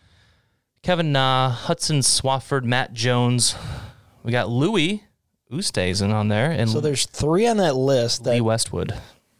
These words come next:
Speaker 2: Okay, so outside D J, let's just take away Mister Obvious.
Speaker 1: Mm-hmm.
Speaker 2: D J news was, was crazy. That surprised the heck out of anybody.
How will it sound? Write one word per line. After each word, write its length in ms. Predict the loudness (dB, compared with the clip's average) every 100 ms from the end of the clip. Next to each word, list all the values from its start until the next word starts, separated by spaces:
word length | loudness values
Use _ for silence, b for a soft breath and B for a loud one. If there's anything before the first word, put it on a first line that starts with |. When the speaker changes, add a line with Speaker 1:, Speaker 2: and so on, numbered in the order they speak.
| _
Speaker 2:
Okay, 240 | -4 0 0
so 200 | 2 2
outside 500 | 2 2 0 0 0
D 160 | -2
J, 180 | 0 0
let's 240 | 0 0 0
just 220 | -4 0
take 200 | -2 0
away 200 | 0 2
Mister 340 | 2 0 2
Obvious. 420 | 0 0 0 -2
Speaker 1:
Mm-hmm. 340 | -4 -6 0 0
Speaker 2:
D 200 | 2 0
J 220 | 0 0
news 440 | -2 0 0 2
was, 200 | 0 0 -2
was 180 | -2 0
crazy. 460 | 0 -2 -2 -2 0
That 260 | 0 -2
surprised 480 | -4 -4 0 0 2
the 60 | 0
heck 180 | 0
out 100 | 0
of 80 | 0
anybody. 480 | 0 0 0 0 -2